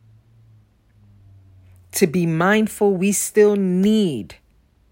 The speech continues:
to be careful. We still need to remember that not everybody is walking themselves home.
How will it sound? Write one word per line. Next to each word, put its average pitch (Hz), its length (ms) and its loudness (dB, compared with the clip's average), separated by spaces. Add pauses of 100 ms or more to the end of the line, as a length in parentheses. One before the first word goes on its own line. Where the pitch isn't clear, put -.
(640)
to 180 140 -4
be 147 140 -6
careful. 196 960 0 (1300)
We 196 220 0
still 185 340 -4
need 190 760 -2
to 160 120 -6
remember 160 460 -4
that 160 180 -4
not 160 200 -4
everybody 165 680 -2
is 147 160 -8
walking 147 440 -4
themselves 143 500 -6
home. 135 440 -8